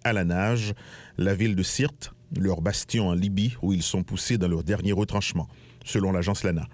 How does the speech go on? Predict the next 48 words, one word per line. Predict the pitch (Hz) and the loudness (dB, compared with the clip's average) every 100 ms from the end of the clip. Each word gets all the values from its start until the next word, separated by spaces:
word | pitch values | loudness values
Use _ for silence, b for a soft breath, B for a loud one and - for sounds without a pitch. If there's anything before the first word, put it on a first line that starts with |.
| B B - | B B -2
les | 90 | 0
combattants | 90 87 85 90 | 2 0 2 2
de | 85 | 2
Daesh | 92 143 - | 2 2 0
sont | 104 - 90 92 | -2 0 0 0
acculés | 87 95 90 | 0 0 2
dans | 87 | 2
un | 90 | 0
quartier | 92 - 92 | 0 0 0
de | |
Sirte, | 95 - 151 87 | 2 0 0 0
à | |
quatre | 98 92 87 | 0 -2 0
cent | 92 | -2
cinquante | - - 95 | -2 -2 0
kilomètres | - 98 104 - | 2 2 0 0
à | |
l'est | 95 98 | 0 0
de | 87 | -2
Tripoli, | - 98 120 127 165 B B B B | -2 -2 0 0 0 B B B B
par | 120 95 | -2 0
des | 95 | 0
forces | - 123 - | 0 -2 -2
qui | - 95 | -4 -2
tentent | - 120 - | -2 -2 -4
de | 165 87 | 0 0
reconquérir | 110 143 135 120 101 107 117 | 2 2 0 0 0 0 0
depuis | 92 95 | 0 0
le | 90 | 0
douze | 85 120 90 | 2 2 2
mai | 90 117 B B B | 0 -2 B B B
la | 90 87 | 0 2
ville | 85 143 95 | 2 2 2
devenue | 90 82 101 | 2 2 2
le | 85 | 0
fief | - 147 - | 0 -2 2
des | 95 | 0
djihadistes | 82 90 85 - 87 | 2 2 0 0 0
en | |
Libye | 82 73 87 - B B | 0 0 -2 -4 B B
après | 90 - 101 | -2 0 -2
sa | - 85 | 0 -2
conquête | 82 90 104 - 101 B B - | -2 0 -2 0 -4 B B -4
en | 98 92 | 0 0
juin | - 85 95 117 120 | 0 0 2 0 0
deux | 92 113 | 0 2
mille | 127 87 | 2 0
quinze. | - 80 67 82 | -2 -4 -4 -6